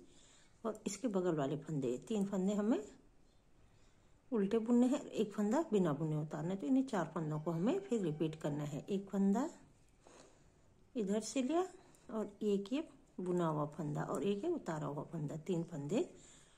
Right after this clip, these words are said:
उल्टे और बीच का फंदा जो बिना बुने हमने तीन फंदे उतारे थे, उनका बीच का फंदा उतार देना है और साइड के दोनों फंदों को बुनना है। तो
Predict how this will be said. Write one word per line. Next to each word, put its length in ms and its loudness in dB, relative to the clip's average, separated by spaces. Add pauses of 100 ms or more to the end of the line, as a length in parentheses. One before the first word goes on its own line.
(200)
उल्टे 360 2
और 260 -2
बीच 260 2
का 180 -4
फंदा 420 0 (260)
जो 100 0
बिना 240 0
बुने 200 4
हमने 240 4
तीन 280 2
फंदे 220 4
उतारे 400 2
थे, 80 4 (320)
उनका 220 -2
बीच 240 2
का 140 0
फंदा 340 2
उतार 360 0
देना 240 4
है 180 2 (840)
और 160 -4
साइड 380 -4
के 100 0
दोनों 280 2
फंदों 400 0
को 180 0
बुनना 340 2
है। 260 -4 (220)
तो 60 -20